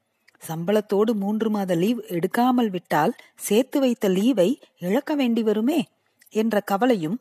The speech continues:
அதனால் ஆத்திரமும் அதிகமாகிவிட்டன. எத்தனை வருஷங்கள் லீவ் எடுக்காமல் வேலை செய்தாலும், சம்பளத்தோடு கூடிய லீவ் எடுக்காமல் வேலை செய்தாலும், சம்பளத்தோடு கூடிய லீவ் மூன்று மாதங்களுக்கு மேல் சேராது.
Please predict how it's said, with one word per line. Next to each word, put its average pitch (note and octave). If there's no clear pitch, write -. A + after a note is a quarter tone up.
அதனால் C4
ஆத்திரமும் A3
அதிகமாகிவிட்டன. F3+
எத்தனை A#3+
வருஷங்கள் C#4
லீவ் A#3
எடுக்காமல் B3
வேலை G#3+
செய்தாலும், F3
சம்பளத்தோடு B3+
கூடிய A3
லீவ் A3
எடுக்காமல் B3+
வேலை F#3
செய்தாலும், D3
சம்பளத்தோடு F#3+
கூடிய G3+
லீவ் E3+
மூன்று A3
மாதங்களுக்கு A3+
மேல் G#3+
சேராது. F3